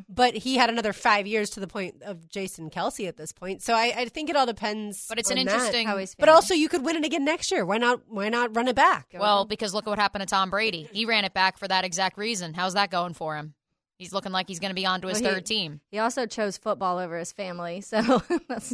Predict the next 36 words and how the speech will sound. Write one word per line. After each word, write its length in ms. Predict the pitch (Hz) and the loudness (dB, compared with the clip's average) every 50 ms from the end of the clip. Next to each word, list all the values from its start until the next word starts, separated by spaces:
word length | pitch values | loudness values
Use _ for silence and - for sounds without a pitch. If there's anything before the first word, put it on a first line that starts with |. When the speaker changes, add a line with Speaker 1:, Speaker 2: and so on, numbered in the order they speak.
| - - | -8 -8
Speaker 3:
not, 220 | 240 - 190 - | -10 -10 -10 -10
that 220 | 240 226 - 247 | -8 -6 -6 -4
wasn't 280 | 240 240 226 208 220 190 | -4 -4 -2 -2 -2 -2
ideal. 360 | 196 196 214 208 202 202 202 196 202 | 0 2 2 4 4 4 2 2 4
Speaker 1:
Sometimes, 420 | 220 214 214 247 220 233 233 208 | 4 4 4 4 2 0 0 0
Speaker 3:
That 60 | 587 | 0
Speaker 1:
yeah, 60 | 539 415 | 2 2
Speaker 3:
wasn't 160 | 392 339 269 | 2 2 2
Speaker 1:
you, 40 | 262 254 233 240 | 2 2 2 0
Speaker 3:
ideal. 40 | 226 - - - 214 | -2 -6 -10 -12 -12
Speaker 1:
you 60 | 196 | -6
pay. 140 | - 214 180 | -4 -2 2
Speaker 3:
Speaking 300 | - 415 359 440 440 359 | 2 2 2 2 2 2
of, 100 | 302 277 | 4 4
though, 100 | 285 277 | 4 2
did 180 | 247 277 269 240 | 2 0 -2 -2
you 120 | 277 269 | 0 0
guys 200 | 339 330 311 302 | 2 2 2 0
see, 320 | - - 247 233 233 226 | -2 -4 -2 0 0 0
when 120 | 214 220 214 | 0 -2 -2
we 60 | 208 | -2
were 80 | 208 208 | -2 0
talking 200 | - 208 190 190 | 0 -2 -2 0
about 220 | 196 185 175 - | -2 -4 -4 -4
Philly 240 | - 202 190 190 185 | -4 -4 -4 -6 -6
fans, 320 | - 185 175 180 185 185 196 | -8 -8 -8 -8 -8 -8 -8
did 160 | 208 202 202 | -8 -4 -4
you 140 | 254 269 254 | -2 0 2
guys 200 | 269 262 254 - | 4 4 2 2
see 380 | - - 240 233 240 240 233 233 | -2 -6 -6 -4 -2 0 0 0
all 220 | - 185 208 208 | 2 2 2 2
the 120 | 196 202 | 2 0
hecklers 420 | 190 208 196 202 - 208 202 202 - | -2 -2 -4 -4 -4 -6 -8 -8 -10
to 100 | - 202 | -12 -10
Joey 300 | 185 196 185 190 190 190 | -6 -4 -4 -2 -4 -4
Bosa 560 | 175 190 185 190 196 - 226 202 208 214 | -4 -4 -6 -6 -6 -6 -6 -6 -6 -6